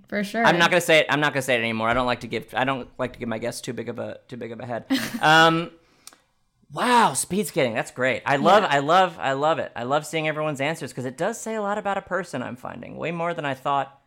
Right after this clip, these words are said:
Speaker 2: it ever would.
Speaker 1: Have you answered for yourself? Have you answered what your sport would be?
Speaker 2: Kelly, this is so interesting because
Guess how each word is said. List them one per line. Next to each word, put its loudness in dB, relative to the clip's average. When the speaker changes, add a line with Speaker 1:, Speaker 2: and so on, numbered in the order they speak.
Speaker 2:
it -6
ever -6
would. -8
Speaker 1:
Have 0
you 4
answered 0
for -6
yourself? 0
Have -2
you -2
answered -2
what -2
your -2
sport -8
would -4
be? 0
Speaker 2:
Kelly, 8
this 4
is 0
so 8
interesting 2
because 0